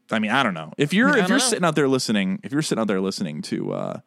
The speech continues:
Speaker 1: to this podcast and you're thinking,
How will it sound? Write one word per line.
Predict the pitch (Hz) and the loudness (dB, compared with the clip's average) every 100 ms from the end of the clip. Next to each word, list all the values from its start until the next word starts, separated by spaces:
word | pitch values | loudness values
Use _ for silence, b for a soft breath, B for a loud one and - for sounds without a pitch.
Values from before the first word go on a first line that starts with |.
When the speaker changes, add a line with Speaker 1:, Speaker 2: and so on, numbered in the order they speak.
| b b b b b b b b b b b b b b - | b b b b b b b b b b b b b b 0
Speaker 1:
to | |
this | 143 139 | 2 2
podcast | - 151 135 120 123 107 104 117 | 2 2 2 0 0 0 0 0
and | |
you're | 113 | 0
thinking, | 110 113 107 107 104 | 2 0 2 2 2